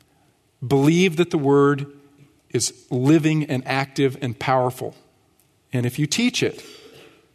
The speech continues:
God will honor it. The grace of God. God loves us and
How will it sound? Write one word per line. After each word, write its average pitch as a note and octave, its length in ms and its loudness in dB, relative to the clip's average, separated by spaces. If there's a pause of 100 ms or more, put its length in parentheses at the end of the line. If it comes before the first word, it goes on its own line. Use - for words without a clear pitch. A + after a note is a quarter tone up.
(140)
God A#2+ 200 0
will B2+ 120 0
honor C#3+ 280 2
it. - 160 -14 (1000)
The C3 80 -2
grace D3+ 400 2
of C3+ 100 -4
God. A2 380 -2 (1040)
God D#3 400 4
loves D3 360 2
us C#3+ 220 0
and C3 200 -4